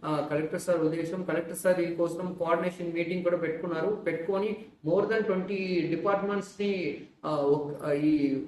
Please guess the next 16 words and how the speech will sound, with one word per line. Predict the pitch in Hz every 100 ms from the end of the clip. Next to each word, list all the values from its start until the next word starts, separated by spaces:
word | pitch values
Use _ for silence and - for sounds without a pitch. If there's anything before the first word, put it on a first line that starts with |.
| -
పర్పస్ | 170 - 220 214 208
పైన, | 185 202 220 - - _ -
ఆ, | 156 147 139
వి-, | 135 151
వీడియో | 151 202 196
కాన్ఫరెన్స్ | 190 185 190 - 180
చేసి | 165 208 208 -
అందరికీ | 151 233 262 - 233 -
టార్గెట్ | 175 185 196 -
ఇచ్చేసి | - 180 170 - 214
ఎంపీడీఓస్, | 160 185 240 226 214 196 151 - - _ -
ఎన్ఆర్జీఎస్, | 139 202 214 214 214 202 208
ఎంపీడీఓస్, | 202 185 160 185 214 196 196 185 190 214 - - -
పీడీ | 208 226 185
దోమ, | 175 - - - - _ _ -
ఆ, | 151 147 139 131 127 120 107 87 -